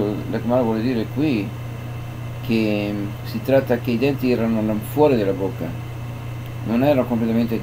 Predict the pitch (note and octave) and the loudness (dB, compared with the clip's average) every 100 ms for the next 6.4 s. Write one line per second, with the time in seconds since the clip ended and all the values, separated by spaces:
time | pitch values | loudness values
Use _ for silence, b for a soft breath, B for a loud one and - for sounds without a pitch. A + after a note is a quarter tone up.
0 | F#2+ B2 A#2 G2+ F#2+ F#2+ - - C3 A2+ | 2 2 4 2 0 0 -2 -4 0 2
1 | A2 B2+ C#3+ - A2+ G2+ G2 A2+ G#2 A#2+ | 2 2 0 0 0 0 0 -2 -4 0
2 | A2+ G2 - - - - - - - - | 0 0 -4 -8 -8 -8 -8 -8 -8 -8
3 | - - G#2+ G#2+ A2 - B2+ A#2+ A2+ A2+ | -8 -2 2 2 2 4 4 4 4 4
4 | A#2+ C3 A2 - A2 G#2 F#2+ - - - | 4 2 0 0 0 2 0 -4 -8 -8
5 | - - - - - - - - - - | -8 -8 -10 -8 -8 -8 -10 -10 -10 -8
6 | - - D#2+ F2 | -8 -6 -4 -4